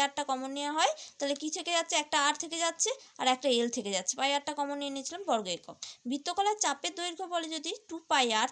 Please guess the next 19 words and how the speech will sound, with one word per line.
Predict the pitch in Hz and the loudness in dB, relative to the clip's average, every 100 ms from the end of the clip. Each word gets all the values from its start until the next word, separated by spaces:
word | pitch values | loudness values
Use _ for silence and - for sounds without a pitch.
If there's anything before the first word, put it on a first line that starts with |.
| - | -4
theta | 214 262 | -2 0
by | 240 247 - | 0 -4 -6
থ্রি | 302 330 - - _ | -8 -8 -14 -20 _
সিক্সটি | 349 330 - 330 277 | -6 2 2 2 -2
ডিগ্রি | 269 403 605 - 247 | 2 2 2 -2 0
একক। | 226 180 - - _ - 339 | 0 -4 -6 -16 _ 2 4
এল | 427 427 _ _ - | 4 0 _ _ -4
সমান | 339 359 480 480 | 0 2 0 -2
কি | 330 | -4
জানি? | 339 339 349 277 | -2 -2 2 4
আর | 294 | 2
স্কয়ার | - 302 294 | 0 -2 -2
প্লাস | 294 302 | -2 0
এইচ | 294 277 294 - | 0 -2 -2 -2
স্কয়ার। | 294 294 - - - | -4 -6 -12 -20 -6
কোণকের | 302 339 349 427 - | -2 -2 -2 -4 -4
ভূমির | 339 370 453 | -6 -6 -4
পরিসীমা | 381 392 381 403 480 - - 254 | 0 0 2 2 0 -10 -14 -4
বৃত্তের | 285 - 320 | -4 0 -2